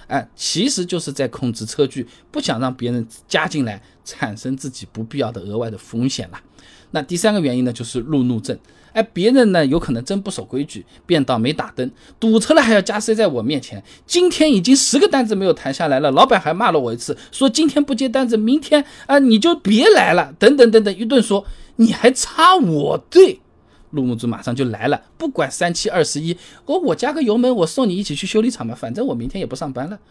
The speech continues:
啊。这种感觉其实是不能说不能理解，只能说不太提倡啊，大家别这么干。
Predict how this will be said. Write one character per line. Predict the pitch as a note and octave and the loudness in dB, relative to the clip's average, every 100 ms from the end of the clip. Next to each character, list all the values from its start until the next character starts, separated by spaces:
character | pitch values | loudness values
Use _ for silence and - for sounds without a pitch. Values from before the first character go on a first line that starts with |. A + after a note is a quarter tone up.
| _ | _
啊。 | F#3+ G#3 | -2 -2
这 | F3 C4 | -2 -2
种 | A#3+ | -2
感 | A3+ E3+ | 0 -2
觉 | D#3 | -2
其 | E3 - | -6 -8
实 | D3 D3 | -6 -6
是 | - C3 - - - _ _ _ _ _ _ _ _ _ _ | -4 -4 -6 -16 -20 _ _ _ _ _ _ _ _ _ _
不 | D#4 | 4
能 | D4 B3+ | 6 6
说 | C4+ | 4
不 | C4 C#4 | -2 2
能 | A3+ F#3+ | 4 4
理 | D3 G3+ | 0 -2
解， | A3+ C3+ - | -4 -8 -14
只 | - A#2+ | -10 -6
能 | A2+ C3+ | -4 -4
说 | D3+ C3+ - _ _ | -2 -4 -6 _ _
不 | B2+ | -10
太 | - - | -8 -10
提 | - - | -10 -12
倡 | G#2+ - A2 | -8 -8 -10
啊， | - A2+ - | -12 -14 -12
大 | G#2+ | -14
家 | G2 - | -14 -14
别 | G#2 | -12
这 | G#2 | -8
么 | B2 | -4
干。 | B2 | -4